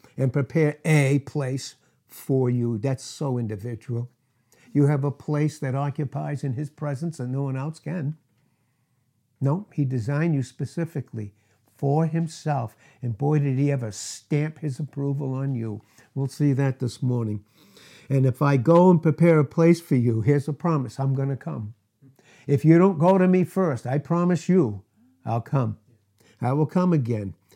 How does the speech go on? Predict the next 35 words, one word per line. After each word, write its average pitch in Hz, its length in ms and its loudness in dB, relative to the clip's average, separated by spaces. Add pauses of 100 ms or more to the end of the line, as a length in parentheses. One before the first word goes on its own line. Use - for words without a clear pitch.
(180)
and 135 240 -4
I 151 540 6
will 143 300 4
receive 139 540 2
you 131 280 2
unto 143 280 -4
myself, 127 720 -6 (320)
that 127 300 -2
where 202 280 6
I 202 180 4
am, 185 400 0 (600)
there 147 560 4 (140)
you 143 540 4
will 135 480 2 (200)
be 120 400 -2 (220)
also." - 460 -20 (1040)
And 104 160 -6
he's 123 160 0
showing 120 420 -2
us 98 160 -14
this, - 340 -14 (280)
and 120 100 0
he's 127 160 2
giving 143 380 4
us 117 200 -8
these 120 280 -4
truths. 120 580 -2 (340)
Now, 135 200 -2
all 175 280 4
these 190 300 4
truths 220 520 2
to 139 180 2
us 127 280 -4
right 135 240 2
here, 123 540 2